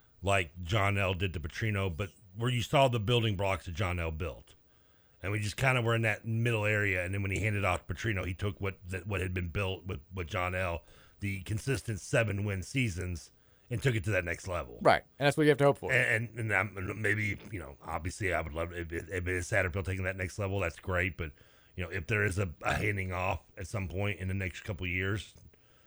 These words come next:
Speaker 1: then hopefully it will be Joe.
Speaker 2: Text us, "Who's doing the music? I can't believe I just heard Joey Badass." That's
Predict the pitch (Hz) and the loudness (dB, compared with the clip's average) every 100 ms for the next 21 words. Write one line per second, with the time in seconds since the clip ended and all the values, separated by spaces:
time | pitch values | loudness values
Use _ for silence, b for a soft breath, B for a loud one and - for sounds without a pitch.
0 | b - 101 98 - _ - - 80 78 | b -8 -6 -8 -12 _ -18 -10 -8 -4
1 | 101 107 131 131 165 151 - 69 60 b | -2 0 -2 -2 0 -2 -2 -10 -12 b
2 | b _ _ 202 180 143 180 151 170 143 | b _ _ 4 4 4 4 6 6 8
3 | 143 143 147 104 - 131 123 113 110 104 | 6 6 4 0 4 4 6 6 4 4
4 | 117 104 104 101 90 87 80 - - - | 2 4 4 4 4 0 0 -6 -12 -18
5 | - 104 - | -10 -10 -10